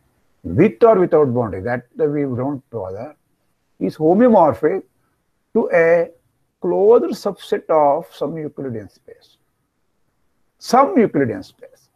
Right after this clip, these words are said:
Okay? So we are not bothered about how, how large this n has to be taken and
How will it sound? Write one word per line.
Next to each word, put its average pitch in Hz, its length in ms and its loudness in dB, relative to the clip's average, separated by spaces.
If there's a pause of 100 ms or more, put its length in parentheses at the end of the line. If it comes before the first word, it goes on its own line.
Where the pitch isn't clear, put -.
(1500)
Okay? 160 380 -6 (1160)
So 170 120 -8
we 175 200 -4
are 175 100 0
not 165 240 -8
bothered 143 340 -2
about 123 320 -8
how, 127 520 -4 (260)
how 120 100 -2 (120)
large 117 420 -6
this 101 360 -10 (100)
n 123 220 -4
has 113 220 -8
to 113 80 -16
be 98 100 -10
taken - 360 -12
and - 100 -20